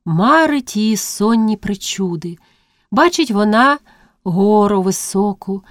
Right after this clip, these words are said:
покриту рідким лісом, заслану, наче зеленим килимом, густою травою.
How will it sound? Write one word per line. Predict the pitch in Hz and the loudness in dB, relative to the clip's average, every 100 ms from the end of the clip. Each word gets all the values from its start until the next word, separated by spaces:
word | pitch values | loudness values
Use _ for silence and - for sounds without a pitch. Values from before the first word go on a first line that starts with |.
| - - | -20 -4
покриту | 208 240 233 220 | -2 2 2 2
рідким | 214 208 - 214 202 | 2 0 0 0 2
лісом, | 190 202 190 - 190 180 | 2 2 0 -2 -4 -2
заслану, | 202 240 240 - 175 180 | 2 2 0 -4 -4 -2
наче | 180 190 208 | -2 -2 -4
зеленим | 165 185 202 214 202 | -2 0 2 0 0
килимом, | 196 196 214 190 185 175 170 | -2 -2 0 2 0 -2 -4
густою | 175 175 - 190 185 | -6 -6 -2 0 0
травою. | - 196 170 180 175 165 | -2 -2 -2 -2 -2 -4